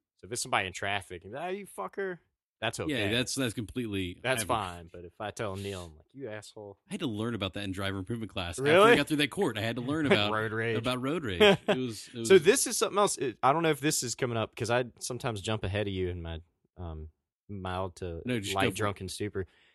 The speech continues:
Speaker 1: How come he says, um, so, "But I tell you, blah, blah, blah,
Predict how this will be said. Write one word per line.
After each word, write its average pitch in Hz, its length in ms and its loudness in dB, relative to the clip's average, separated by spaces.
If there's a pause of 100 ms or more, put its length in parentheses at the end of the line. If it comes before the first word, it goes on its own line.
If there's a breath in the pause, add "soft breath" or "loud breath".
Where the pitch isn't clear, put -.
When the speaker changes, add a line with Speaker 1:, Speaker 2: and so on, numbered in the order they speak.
(120)
Speaker 1:
How 170 100 8
come 208 180 2
he 196 100 6
says, 147 440 4 (960)
um, 113 260 4
so, 117 300 4
"But 117 160 2
I 113 40 2
tell 123 160 2
you, 117 220 4
blah, 110 140 2
blah, 107 100 -2
blah, 107 280 4